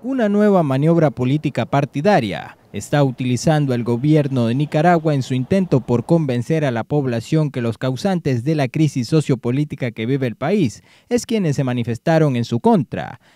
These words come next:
Esto es lo que buscan hacer con la presentación de una serie de documentales elaborados por periodistas y cineastas sandinistas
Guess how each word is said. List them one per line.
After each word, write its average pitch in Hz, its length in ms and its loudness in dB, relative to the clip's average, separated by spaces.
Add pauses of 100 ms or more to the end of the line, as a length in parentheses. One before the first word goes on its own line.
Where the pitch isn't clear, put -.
(100)
Esto 104 240 0
es 135 60 4
lo 156 120 4
que 180 100 -2
buscan 190 380 0
hacer 160 360 -2
con 214 160 2
la 170 100 2
presentación 143 680 -2
de 147 60 0
una 143 180 0
serie 143 300 -2
de 117 120 0
documentales 131 840 0
elaborados 185 480 2
por 151 180 -2
periodistas 156 640 0
y 120 80 -6
cineastas 127 640 -4
sandinistas 143 840 -2